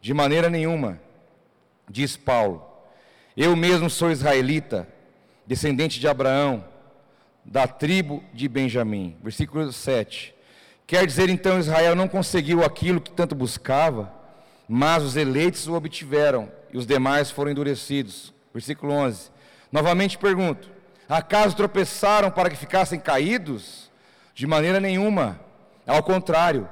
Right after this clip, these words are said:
por causa da transgressão deles, veio salvação para os gentios,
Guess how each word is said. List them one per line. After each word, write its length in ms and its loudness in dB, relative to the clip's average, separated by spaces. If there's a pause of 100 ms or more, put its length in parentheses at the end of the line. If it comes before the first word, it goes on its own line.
(420)
por 220 0
causa 480 4
da 160 2
transgressão 840 -2
deles, 680 -4 (360)
veio 360 0
salvação 680 2
para 200 2
os 100 -2
gentios, 760 -2